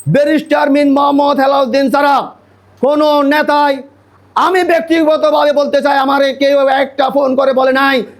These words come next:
"এই হাটহাজারীতে আপনারা কি অবস্থায় আছেন?" আমি আমার পদটা দেশনেত্রী বেগম খালেদা জিয়া দিয়েছে,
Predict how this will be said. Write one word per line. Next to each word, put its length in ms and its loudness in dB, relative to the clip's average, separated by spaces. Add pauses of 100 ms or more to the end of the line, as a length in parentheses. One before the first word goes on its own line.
(100)
"এই 200 0
হাটহাজারীতে 800 0 (420)
আপনারা 680 0 (280)
কি 100 0
অবস্থায় 480 0
আছেন?" 400 0 (440)
আমি 340 0
আমার 420 0
পদটা 520 0 (420)
দেশনেত্রী 720 0
বেগম 300 0
খালেদা 300 0
জিয়া 160 0
দিয়েছে, 520 0